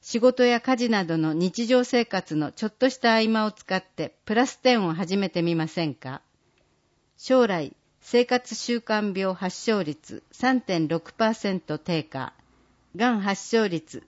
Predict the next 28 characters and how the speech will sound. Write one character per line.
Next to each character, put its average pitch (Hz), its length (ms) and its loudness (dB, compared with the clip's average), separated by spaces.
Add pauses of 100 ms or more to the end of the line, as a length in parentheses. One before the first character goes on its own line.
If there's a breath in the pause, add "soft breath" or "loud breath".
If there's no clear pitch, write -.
三 247 300 0
点 170 340 0
二 165 120 0
パ 202 220 -2
ー 202 40 -4
セ 202 200 -4
ン 180 60 -4
ト 143 200 -8
低 143 260 -8
下。 - 260 -12 (1120)
日 202 320 -4
常 302 220 2
生 262 240 2
活 202 320 -4
で 165 160 -2
手 214 160 -2
軽 226 240 2
に 226 160 2
で 202 100 -2
き 190 160 -10
る 156 140 -6
プ - 160 -10
ラ 233 160 2
ス - 100 -10
テ 220 180 -2
ン 196 60 -2
紹 165 340 -6
介。 147 360 -10